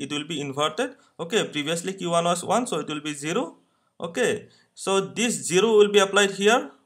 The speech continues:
Okay, because this output is connected to this input of this clock pulse. Okay, so here we have zero now. That means this flip-flop is deactivated. This next state is equal to the present state. Okay, so whatever be the content of this Q two previously,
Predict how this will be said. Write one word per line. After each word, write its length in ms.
Okay, 340
because 600
this 300
output 340
is 140
connected 500
to 140
this 340
input 340
of 140
this 160
clock 300
pulse. 400
Okay, 300
so 200
here 260
we 100
have 200
zero 240
now. 240
That 180
means 260
this 420
flip-flop 480
is 140
deactivated. 800
This 200
next 240
state 240
is 160
equal 260
to 80
the 180
present 440
state. 240
Okay, 280
so 220
whatever 480
be 100
the 100
content 380
of 160
this 120
Q 280
two 340
previously, 580